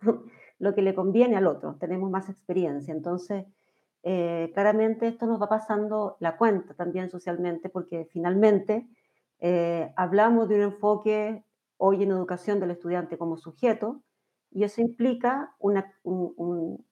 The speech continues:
una, un activo, eh, un pensante, un, y sin embargo seguimos operando,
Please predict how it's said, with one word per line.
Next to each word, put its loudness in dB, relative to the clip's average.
una, 0
un 0
activo, 4
eh, -2
un -2
pensante, 2
un, 0
y 2
sin 4
embargo 4
seguimos 0
operando, 2